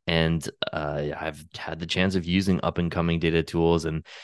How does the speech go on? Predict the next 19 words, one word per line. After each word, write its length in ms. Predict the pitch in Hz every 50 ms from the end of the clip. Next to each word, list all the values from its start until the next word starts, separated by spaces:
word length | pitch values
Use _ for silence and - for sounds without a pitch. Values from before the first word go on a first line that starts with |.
| - - - _ -
I'm 100 | 95 101
really 180 | 110 113 113
excited 320 | 104 95 110 101 98 98 92
to, 220 | 101 98 95 92 82
to 100 | - 98
dive 260 | 85 87 85 85 87
in 120 | 90 90
today 420 | 90 98 80 78 78 76 76 76 -
and, 360 | - 76 78 78 78 78 78
uh, 300 | 80 78 78 78 78 78
get 240 | 73 76 85 - -
my 140 | 82 82
little 180 | 85 85 87 90
spin 380 | - - - 98 101 92 85 78
on 260 | 78 78 78 80 78
the, 300 | 82 80 80 78 80 78
uh, 120 | 76 76 73
popular 600 | - - - 90 87 87 90 87 82 82 80 80
debate. 680 | 78 80 85 80 71 - 80 78 - _ - -